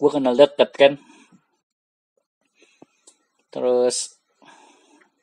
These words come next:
sampai akhirnya hari ulang tahun. Gua lupa, gua ngasih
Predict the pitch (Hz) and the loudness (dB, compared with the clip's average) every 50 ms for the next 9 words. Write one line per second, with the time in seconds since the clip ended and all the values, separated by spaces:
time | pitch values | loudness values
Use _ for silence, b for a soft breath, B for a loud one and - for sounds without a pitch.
0 | _ _ _ _ b b b b b b b b b b - - 127 127 123 127 | _ _ _ _ b b b b b b b b b b -4 0 0 0 0 0
1 | 127 - 151 160 147 139 127 - - 135 131 123 120 131 135 143 160 170 175 175 | 0 2 2 4 4 2 0 -2 -4 -4 -4 -4 -4 -6 -4 -2 -2 -2 -2 -4
2 | 165 - - - - 139 131 131 131 131 131 131 131 131 131 135 - - 135 131 | -8 -12 -10 -2 0 2 2 2 0 0 2 2 2 2 0 -2 -10 -6 -2 0
3 | 127 123 - - 151 143 135 123 123 120 - _ _ _ _ b b b b b | 0 0 0 0 -2 -2 -2 -2 -4 -12 -16 _ _ _ _ b b b b b
4 | b b b b b b b - 165 196 208 196 190 156 - - 190 180 170 175 | b b b b b b b 0 4 4 6 6 4 2 2 4 2 4 4 4
5 | 202 208 220 214 185 - - 202 190 180 175 180 | 4 4 4 2 0 -2 -2 -2 0 0 0 -2